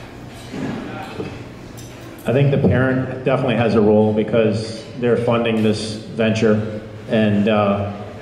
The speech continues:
they wanna make sure that you're gonna be happy, and, and I think it's important that they're included, and I always include the parent,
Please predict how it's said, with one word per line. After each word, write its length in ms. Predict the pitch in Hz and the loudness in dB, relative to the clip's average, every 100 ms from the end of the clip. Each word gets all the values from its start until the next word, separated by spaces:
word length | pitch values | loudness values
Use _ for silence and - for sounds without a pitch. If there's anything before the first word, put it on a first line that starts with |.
| - - | -16 -2
they 120 | 131 | 2
wanna 180 | 120 117 | 2 2
make 200 | 113 107 | 0 0
sure 260 | 123 117 | 4 4
that 500 | 113 107 104 - - - - - - - - | 6 4 2 -2 -8 -10 -14 -16 -18 -16 0
you're 160 | 127 | 2
gonna 200 | 123 123 | 2 2
be 100 | 110 | 2
happy, 480 | 107 113 101 107 107 | 2 2 2 4 4
and, 340 | 107 104 104 - | 2 0 -4 -2
and 500 | 117 107 101 101 - | 0 2 0 0 -2
I 100 | 110 | 0
think 180 | 131 | 0
it's 140 | 117 113 | 0 0
important 560 | 110 95 107 113 120 | 2 4 4 2 0
that 520 | 110 107 104 - - 117 | 0 2 2 0 -4 2
they're 180 | 117 | 4
included, 640 | 110 104 - 113 120 131 110 | 4 2 2 4 4 4 2
and 80 | |
I 140 | 104 107 | 0 2
always 240 | 107 113 | 4 4
include 300 | 117 113 123 | 2 2 2
the 120 | 120 | 4
parent, 480 | 98 - 127 - - | 2 2 2 -2 -8